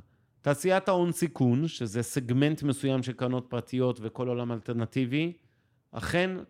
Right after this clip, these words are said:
נתנה ביצועים מאכזבים מאוד. שוב, אני מדבר בהכללה, יש קרנות מעולות, כמו בכל תחום, יש מניות מעולות, קרנות מעולות, אגרות חוב מעולות, אבל אני מדבר בממוצעים. התשואות היו על הפנים, צריך להגיד בכנות, אני אומר את זה כאחד המשקיעים הגדולים בהון סיכון,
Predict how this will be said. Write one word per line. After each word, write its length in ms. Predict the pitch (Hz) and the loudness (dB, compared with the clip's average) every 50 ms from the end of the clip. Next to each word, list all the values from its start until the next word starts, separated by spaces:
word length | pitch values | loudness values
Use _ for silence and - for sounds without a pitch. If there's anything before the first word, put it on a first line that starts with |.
| _ - | _ -10
נתנה 380 | 123 123 113 - 139 147 151 156 | -8 -8 -6 -4 -2 0 0 0
ביצועים 440 | 135 127 110 - - 139 147 151 147 | 0 -4 -6 -4 -4 -4 -2 -2 -2
מאכזבים 760 | 135 127 113 110 104 104 107 127 113 101 110 143 170 165 147 | -2 -2 -4 -6 -6 -4 -4 -4 -4 -2 -2 0 0 2 4
מאוד. 420 | 135 127 123 120 113 107 95 92 85 - _ _ _ _ _ _ _ _ | 4 6 6 6 4 2 0 -4 -12 -12 _ _ _ _ _ _ _ _
שוב, 260 | - - - 160 139 131 | -6 -2 0 2 2 4
אני 100 | 131 131 | 2 4
מדבר 200 | 135 147 170 165 | 4 4 4 4
בהכללה, 600 | 160 160 139 - - 131 135 127 131 131 127 127 | 4 4 4 2 2 2 2 4 4 4 4 2
יש 160 | 127 120 - | 2 0 -2
קרנות 360 | - - 135 139 135 127 - | -2 -4 -2 -2 -2 -2 -2
מעולות, 640 | 143 139 139 160 156 143 135 139 139 135 135 131 - | -2 -2 0 0 2 4 8 8 8 8 6 4 0
כמו 220 | - - 131 127 | -6 -2 -2 0
בכל 420 | 113 127 123 - 147 156 151 151 139 | 0 0 0 2 4 6 6 4 2
תחום, 300 | - - - 139 139 139 | 0 -4 -6 -4 -2 -2
יש 160 | 139 120 - 131 | -2 -4 -4 -4
מניות 340 | 135 123 127 147 170 170 | -4 -2 -2 -2 -2 0
מעולות, 340 | 175 190 180 170 165 165 165 | 0 2 4 4 4 2 2
קרנות 320 | - - 135 139 170 175 165 | 0 -2 0 0 0 -2 -2
מעולות, 360 | 170 165 165 160 156 147 127 | -2 0 2 4 2 2 2
אגרות 240 | 131 123 120 117 - | 0 0 0 0 2
חוב 200 | - 180 175 170 | 2 2 4 4
מעולות, 380 | 175 170 160 156 151 147 - | 4 4 4 4 4 2 0
אבל 160 | 151 139 151 | -2 -2 -2
אני 80 | 175 208 | -2 -2
מדבר 220 | 214 214 214 226 | -2 -2 0 0
בממוצעים. 720 | 220 214 220 214 214 202 196 190 180 - 190 190 180 170 160 - _ _ _ _ _ _ _ _ - | 2 2 2 2 2 0 -2 -4 -2 -2 0 0 -2 -2 -6 -10 _ _ _ _ _ _ _ _ -8
התשואות 340 | - 165 - 247 247 240 247 | -6 -2 0 0 0 2 2
היו 140 | 233 226 | 2 2
על 80 | 220 208 | 2 0
הפנים, 380 | 214 214 - 202 196 185 185 170 | -2 -2 -2 -2 -2 -2 -4 -4
צריך 120 | - 165 | -4 -4
להגיד 200 | 180 180 185 170 | -4 -4 -2 -2
בכנות, 480 | 175 170 - 165 165 170 175 170 - 156 | -2 -2 0 0 0 2 0 0 0 -2
אני 80 | 147 | -2
אומר 160 | 147 147 151 | -2 -2 -2
את 40 | 151 | -2
זה 80 | 143 147 | -2 -2
כאחד 280 | 131 143 - 147 147 | -4 -2 0 0 2
המשקיעים 320 | 147 147 135 - - 147 147 | 2 2 0 0 0 0 0
הגדולים 460 | 135 123 117 127 131 151 180 170 135 | 2 4 4 6 6 6 4 4 4
בהון 280 | 117 113 110 110 107 98 | 4 2 2 0 -2 -4
סיכון, 440 | - 117 - - 123 131 143 160 | -6 -10 -8 -6 -4 -4 -4 -4